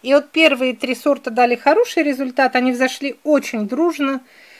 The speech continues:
У них уже настоящий лист выкинулся.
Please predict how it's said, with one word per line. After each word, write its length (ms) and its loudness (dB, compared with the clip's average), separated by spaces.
У 80 -6
них 240 0
уже 160 -2
настоящий 720 0
лист 380 0
выкинулся. 840 -4